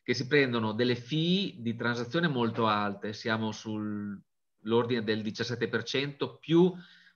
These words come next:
il costo di transazione con carta di credito del due tre per cento, che poi alla fine paga il cliente, cioè gli anticipa il, il, l'host, chi, chi, chi ti ospita, ma è ovvio che è un prezzo che poi deve,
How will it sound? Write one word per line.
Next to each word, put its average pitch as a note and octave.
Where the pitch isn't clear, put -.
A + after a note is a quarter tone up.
il A2+
costo C3+
di A#2
transazione A#2
con A2
carta A#2
di G#2+
credito A2
del G#2
due G#2+
tre G#2+
per G2+
cento, G2
che A2+
poi C#3+
alla A2
fine A#2
paga G#2
il F#2+
cliente, A2
cioè A2
gli A#2
anticipa A#2+
il, A2+
il, G#2+
l'host, A#2
chi, A2+
chi, -
chi A#2+
ti C#3+
ospita, A#2
ma A#2
è A#2
ovvio A2+
che A#2
è G#2+
un A2+
prezzo A2+
che -
poi A2
deve, G#2